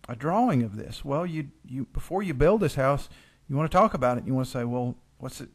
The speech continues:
this gonna, uh, look like? And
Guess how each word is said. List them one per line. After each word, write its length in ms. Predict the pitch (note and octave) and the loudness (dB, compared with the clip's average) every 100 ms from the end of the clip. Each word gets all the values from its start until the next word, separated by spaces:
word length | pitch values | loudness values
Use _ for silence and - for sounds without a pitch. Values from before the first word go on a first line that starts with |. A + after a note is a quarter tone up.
| _ - | _ -20
this 280 | A#2+ A#2+ - | -12 -12 -4
gonna, 280 | B2 A#2 - | 0 0 -2
uh, 200 | A2+ A2 | -4 -2
look 200 | D#3 G#3+ | -4 -2
like? 240 | A2+ - - _ _ _ _ _ _ _ _ _ _ _ - - | -4 -6 -16 _ _ _ _ _ _ _ _ _ _ _ -20 -10
And 520 | A#2+ A#2 A2+ A2 | -6 -4 -2 -2